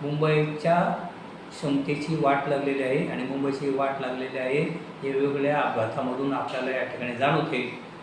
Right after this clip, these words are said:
आणि इथं मराठीच उपरा झालेला आहे आणि इतर प्रत्ययांची दादागिरी मराठी माणसावर होत आहे, हे वारंवार आपल्याला बातम्यांमधून ऐकायला मिळते. तेव्हा अशा व्हिडिओ घेऊन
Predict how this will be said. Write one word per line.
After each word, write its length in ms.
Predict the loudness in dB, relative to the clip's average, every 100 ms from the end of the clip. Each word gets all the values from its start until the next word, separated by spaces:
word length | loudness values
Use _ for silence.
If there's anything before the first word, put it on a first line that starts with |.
| -8
आणि 140 | -4
इथं 140 | 0 2
मराठीच 560 | 6 4 4 -2 -2
उपरा 460 | -4 0 2 4 2
झालेला 320 | 0 0 2
आहे 500 | 2 2 2 0 -4 -10 -10 -6
आणि 180 | -4 -2
इतर 340 | -4 -2 -2
प्रत्ययांची 960 | 0 -2 -2 -4 -8 -6 -4 -4 -4 -2
दादागिरी 540 | 0 0 0 0 0
मराठी 420 | 0 0 -2 -2 -4
माणसावर 580 | -4 -4 -4 -2 -2
होत 160 | -2 0
आहे, 200 | 2 2
हे 160 | 2 2
वारंवार 520 | 2 2 2 0 0
आपल्याला 520 | -2 -2 -2 -2 -2
बातम्यांमधून 600 | -2 -4 -4 -6 -6 -6
ऐकायला 280 | -6 -4 -2
मिळते. 380 | 0 2 2 4
तेव्हा 360 | 4 6 4 -2 -8 -14 -8
अशा 240 | -4 2 2
व्हिडिओ 420 | 4 4 4 6
घेऊन 200 | 6 6